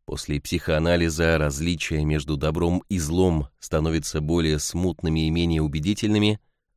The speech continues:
Ницшеанская концепция «о» по ту сторону добра и зла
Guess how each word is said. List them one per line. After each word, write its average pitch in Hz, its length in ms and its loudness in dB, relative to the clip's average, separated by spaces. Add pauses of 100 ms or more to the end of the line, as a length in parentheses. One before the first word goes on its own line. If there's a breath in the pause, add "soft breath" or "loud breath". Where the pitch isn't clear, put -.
(140)
Ницшеанская 98 960 0
концепция 95 1000 0
«о» 95 200 2
по 71 200 -6
ту 87 180 -2
сторону 82 480 2
добра 80 320 2
и 76 80 2
зла 78 400 -2